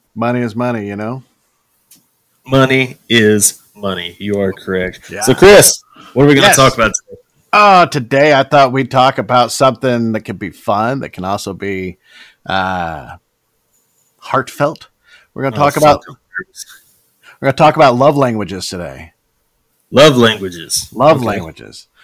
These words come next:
Speaker 1: Uh, just, you know, it's one of those things that, that I've noticed coming up, uh, amongst, uh, conversations I've had with people, uh, you know, at work, and I've noticed it on some of the Facebook groups, people talking about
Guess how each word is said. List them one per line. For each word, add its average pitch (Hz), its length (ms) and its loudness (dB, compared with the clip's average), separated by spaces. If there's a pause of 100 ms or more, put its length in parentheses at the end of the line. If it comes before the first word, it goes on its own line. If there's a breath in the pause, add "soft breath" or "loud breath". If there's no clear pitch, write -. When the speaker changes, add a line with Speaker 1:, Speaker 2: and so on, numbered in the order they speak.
(220 soft breath)
Speaker 1:
Uh, 92 520 -4
just, 165 260 -4
you 156 200 0
know, 160 180 6
it's 151 120 0
one 160 100 2
of 160 60 4
those 160 120 0
things 160 300 0
that, 147 460 2
that 135 320 -4
I've 127 280 -4
noticed 131 320 -4
coming 135 280 -2
up, 135 320 0
uh, 120 440 -2
amongst, 120 500 -6
uh, 110 480 -6 (520)
conversations 127 720 -4
I've 120 200 -2
had 123 280 -4
with 113 200 -8
people, 147 640 -2
uh, 92 360 -4
you 92 180 -12
know, 107 120 -8
at 98 180 -10
work, 120 360 -8
and 104 220 -10 (360 soft breath)
I've 101 140 -10
noticed 117 320 -8
it 107 100 -8
on 101 280 -8
some 101 140 -12
of 92 40 -12
the 92 200 -12
Facebook 117 340 -10
groups, 110 300 -8
people 101 240 -12
talking 104 340 -8
about 90 260 -10